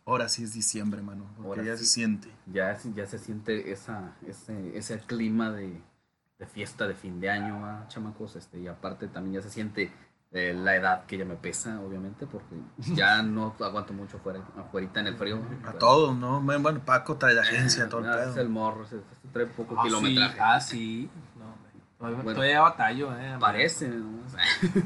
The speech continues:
Speaker 2: a mí que
Speaker 3: perreado,
Speaker 2: trae,
Speaker 3: cabrón.
Speaker 2: a mí que trae el aceite más quemado que todos.
Speaker 1: <laughs> Igual y sí, ¿verdad?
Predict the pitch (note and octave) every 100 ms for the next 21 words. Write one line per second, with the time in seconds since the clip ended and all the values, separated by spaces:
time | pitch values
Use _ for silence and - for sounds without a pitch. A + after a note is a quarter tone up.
0 | - - - - - C#3+ A2 F#3 D3+ B2+
1 | B2 B2+ G#2+ G#2 - G#2 A2 A#2 A#2+ A#2+
2 | A#2 A#2+ A#2+ A#2 A#2 B2+ A2+ A#2+ A#2+ A2+
3 | G2+ A2+ A2+ - - D#3+ C#3+ - - A2+
4 | A#2 C3 - A#2+ A#2+